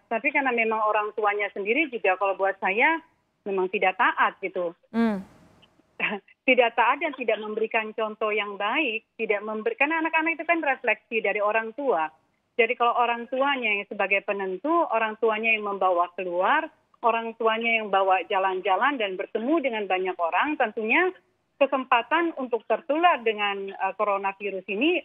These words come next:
Speaker 1: lebih tinggi. Karena tadi kalau saya dengar dari Pak Samsu maupun dengan Pak Kohar, eh, dapatnya itu dari pengasuh ya, pengasuh yang kalau saya pikir mungkin yang bergantian keluar dan masuk.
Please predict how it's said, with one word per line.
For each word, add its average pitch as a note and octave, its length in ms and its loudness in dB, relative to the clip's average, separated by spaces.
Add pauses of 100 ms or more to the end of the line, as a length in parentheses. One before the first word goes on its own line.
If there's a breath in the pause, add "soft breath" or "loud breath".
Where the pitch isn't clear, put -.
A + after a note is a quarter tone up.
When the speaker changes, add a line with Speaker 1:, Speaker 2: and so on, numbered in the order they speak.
Speaker 1:
lebih F#3 240 -2
tinggi. A3+ 400 0 (400)
Karena A#3 240 0
tadi A#3+ 160 2
kalau A3+ 240 0
saya G#3+ 160 2
dengar A3+ 400 0
dari F#3 240 -2
Pak F3+ 320 0
Samsu G3 400 -2
maupun G3 560 -2
dengan F#3 320 -2 (320)
Pak F#3+ 240 2
Kohar, C#4+ 480 2 (400)
eh, G#3 160 -2
dapatnya A3 560 -2
itu E4 320 -2
dari A#3 960 -2
pengasuh C4 560 -2
ya, F#3 240 0
pengasuh A#3 480 -2
yang A#3+ 480 0 (300)
kalau A3 340 0
saya G#3+ 240 2
pikir A3 480 0
mungkin D#4 320 0
yang A3 320 -4
bergantian G#3+ 880 0
keluar G#3 240 0
dan G3 160 -2
masuk. F#3 400 -8